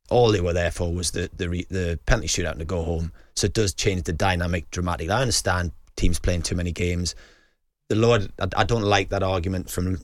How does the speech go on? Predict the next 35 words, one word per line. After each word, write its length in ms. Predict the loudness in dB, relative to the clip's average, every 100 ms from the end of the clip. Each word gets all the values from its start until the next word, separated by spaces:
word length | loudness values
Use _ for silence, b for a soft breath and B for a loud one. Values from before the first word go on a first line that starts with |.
| -12 _ _ _ _
Alan 160 | -4 -2
Shearer's 360 | 0 2 2
done. 120 | 0 -2
I 60 |
didn't 160 | -2 -2
like 100 | -2
it 40 |
from 120 | -2 0
here 120 | 0
when 100 | -2
he 40 |
said, 140 | -2 0
"Oh, 100 | 0
you're 140 | 0
a 40 | 0
footballer, 400 | -4 -2 -2 0
play 220 | 0 0
football." 400 | -2 -2 -2 -2
It's 160 | -2
not 160 | -2 -2
like 180 | -4 -2
that 160 | -4
now 140 | -2 -4
for 140 | -4
the 60 | -4
top 240 | -2 -2
level 200 | -2 -2
players. 340 | -2 -2 -2 -4
It's 240 | -6 -4
so, 200 | 0 0
the 100 | -2
physicality 560 | -2 -2 0 0 0 0
is 80 |
so 160 | -2 -2
intense 560 | -2 0 0 0 -6